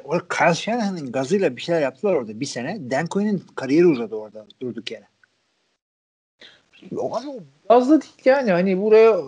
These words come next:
Speaker 2: e, çok affedersin, odunu koysan bile yani head coach'suz çıksan bile bu skill position oyuncu grubu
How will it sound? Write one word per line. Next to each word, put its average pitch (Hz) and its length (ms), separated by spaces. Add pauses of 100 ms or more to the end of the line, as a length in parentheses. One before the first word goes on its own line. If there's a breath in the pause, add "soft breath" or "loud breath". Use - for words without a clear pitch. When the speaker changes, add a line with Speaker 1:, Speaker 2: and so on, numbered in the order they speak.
(400)
Speaker 2:
e, 131 320
çok - 180
affedersin, 170 460
odunu 196 380
koysan 170 500
bile 120 160
yani 143 300
head 190 140
coach'suz 180 420
çıksan 165 440
bile 147 240
bu 214 140 (160)
skill - 320
position 147 480
oyuncu 165 300
grubu 117 460